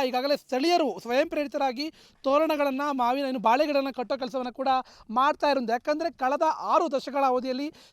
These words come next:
ಸಂಜೆ ಆದ ನಂತರ, ಆದ್ರೂ ಕೂಡ ಐದೂವರೆ, ಆರು ಗಂಟೆ ನಂತರದಲ್ಲಿ ಹೊರ ಜಗತ್ತಿನ, ಅಂದ್ರೆ ತಾಲೂಕು ಕೇಂದ್ರದ ಸಂಪರ್ಕವನ್ನ ಈ ಭಾಗದ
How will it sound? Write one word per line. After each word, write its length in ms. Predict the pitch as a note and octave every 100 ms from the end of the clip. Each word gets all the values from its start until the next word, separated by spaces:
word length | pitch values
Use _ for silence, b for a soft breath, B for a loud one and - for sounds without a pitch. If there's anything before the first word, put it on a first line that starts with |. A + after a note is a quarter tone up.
| -
ಸಂಜೆ 260 | C#4+ E4+ E4+
ಆದ 100 | D4 C#4+
ನಂತರ, 200 | C4+ B3
ಆದ್ರೂ 220 | G3+ C#4+
ಕೂಡ 100 | D4 A#3
ಐದೂವರೆ, 460 | C4+ D#4+ D#4 C#4+ B3 A3+
ಆರು 140 | C#4+
ಗಂಟೆ 200 | C4+ C4
ನಂತರದಲ್ಲಿ 380 | B3+ A#3+ A#3+ C#4+
ಹೊರ 140 | A#3+ C4
ಜಗತ್ತಿನ, 380 | D4 C#4 D4 D4+ B3+ B B
ಅಂದ್ರೆ 200 | B3+ C4
ತಾಲೂಕು 420 | B3+ B3 C#4 E4 D#4
ಕೇಂದ್ರದ 300 | D#4 C#4+ C4
ಸಂಪರ್ಕವನ್ನ 560 | A#3+ C4 D4+ D4 C#4+
ಈ 160 | B3+ C4
ಭಾಗದ 280 | A#3+ B3+